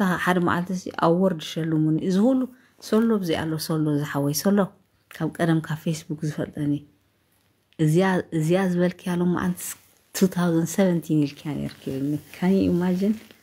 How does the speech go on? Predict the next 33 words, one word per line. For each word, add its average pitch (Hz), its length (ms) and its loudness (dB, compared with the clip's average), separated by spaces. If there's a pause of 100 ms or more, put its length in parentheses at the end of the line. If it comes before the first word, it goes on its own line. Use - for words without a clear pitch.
(200)
I 151 100 0
love 180 280 2
that። 143 220 -8
ከምኡ 151 280 0
ክርኢ 160 200 -4
ከለኹ 170 340 -2
ተመሊሰ 180 440 0 (420)
ውይ 180 300 4
ሕጉስ 202 380 0
ዝብል፣ 147 240 -4 (1400)
ሕጉስ 208 320 4
እየ 190 120 -2
ዝብል። 147 280 -6
ምክንያቱ 165 400 0 (520)
not፣ 226 260 2 (120)
not 240 280 0 (500)
appreciate 165 560 -2
ስለ - 220 0
ዝገበረኒ፣ 180 580 0
ግን 202 240 0
at 180 220 -8
least 240 320 0 (160)
እታ - 180 -14
ኣነ 196 220 4
ተዛረብኩ 190 600 -2
ሰብ 175 220 0
ሓንጎል 175 360 2
ሰብ - 200 -2
ኣትዩሉ። 151 340 -6 (3500)
Thank 208 200 6
you 180 160 -6
ሮራ 160 240 -4
ሓፍተይ። 160 440 -8